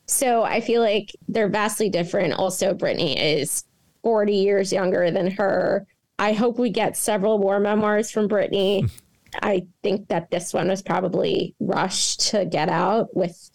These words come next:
you know, the end of the conservatorship. And I think that there might be another one. I don't really know. I think that they're two very different kind of stars. So, yeah, I mean, I think that Barbara's memoir is interesting because it's, like,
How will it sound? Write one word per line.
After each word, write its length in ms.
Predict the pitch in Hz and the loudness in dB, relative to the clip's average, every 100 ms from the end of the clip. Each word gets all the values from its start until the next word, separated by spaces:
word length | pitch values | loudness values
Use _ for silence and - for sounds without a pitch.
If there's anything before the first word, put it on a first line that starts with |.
| _ | _
you 100 | 208 | -2
know, 120 | 190 | 0
the 100 | 170 | 0
end 220 | 135 165 160 | 0 0 -2
of 80 | |
the 80 | 156 | -2
conservatorship. 960 | - 160 147 143 175 185 233 233 233 247 | -4 -2 0 0 0 0 0 0 0 0
And 460 | 170 147 147 165 - _ _ - | -2 0 -2 -4 -6 _ _ -4
I 120 | 175 | -4
think 360 | 175 165 170 - | -2 -4 -4 -4
that 340 | 143 147 - _ _ _ _ _ _ - | -2 -2 -4 _ _ _ _ _ _ -6
there 320 | 170 156 139 - | -2 0 0 0
might 380 | 160 156 170 - | -2 -2 -4 -2
be 400 | 196 196 202 214 - - | 0 0 -2 -4 -6 -2
another 300 | 214 214 226 | 0 0 2
one. 260 | 233 226 | 2 0
I 180 | 156 156 | 0 0
don't 160 | 156 - | 0 2
really 240 | 160 147 | 2 2
know. 280 | 156 156 185 190 | 2 2 0 0
I 180 | 160 190 | -2 -2
think 340 | 185 175 190 | 0 -2 -2
that 360 | 190 170 147 - - _ | -2 0 0 -4 -16 _
they're 220 | 196 165 165 | -2 -2 -2
two 300 | - 190 180 | 0 0 0
very 540 | 165 147 147 131 - _ - | 0 0 0 -2 -4 _ -8
different 640 | 170 170 - 233 202 - - _ - | -4 -4 -2 0 0 -2 -8 _ -10
kind 240 | - 254 254 | -4 0 0
of 120 | 247 | 0
stars. 560 | - 254 247 240 269 - | -2 0 2 2 0 -2
So, 560 | - 185 175 165 - - _ _ | -2 0 2 2 0 -6 _ _
yeah, 280 | - 254 269 | -2 0 2
I 120 | 220 | 2
mean, 220 | 214 220 196 | 2 2 2
I 180 | - | 0
think 320 | 202 208 196 226 | -2 -2 -2 0
that 240 | 226 208 | -2 -2
Barbara's 400 | 180 175 160 185 | -2 0 0 0
memoir 240 | 151 160 175 | 0 0 0
is 100 | 180 | -2
interesting 480 | 170 151 170 180 196 | -2 -2 -2 0 -2
because 260 | 175 175 | -2 -2
it's, 200 | 175 - | -2 -2
like, 380 | - 131 - | -2 0 -2